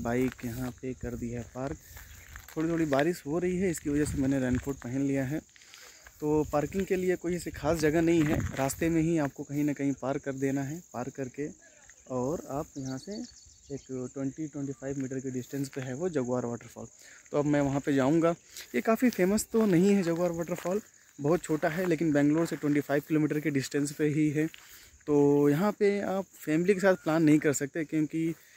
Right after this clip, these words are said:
यहाँ पे थोड़ा ये जंगल के अंदर है और काफ़ी सेफ़ नहीं है, बहुत सेफ़ नहीं है।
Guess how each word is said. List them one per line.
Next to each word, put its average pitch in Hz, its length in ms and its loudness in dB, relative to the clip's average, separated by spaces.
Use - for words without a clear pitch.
यहाँ 147 220 2
पे 156 400 0
थोड़ा 139 200 -2
ये 151 180 4
जंगल 139 320 2
के 143 100 -2
अंदर 135 300 2
है 143 300 0
और 127 300 -2
काफ़ी 131 220 -2
सेफ़ 147 320 -2
नहीं 139 220 4
है, 120 200 -2
बहुत 139 240 -6
सेफ़ 143 220 -2
नहीं 131 200 0
है। 117 100 -6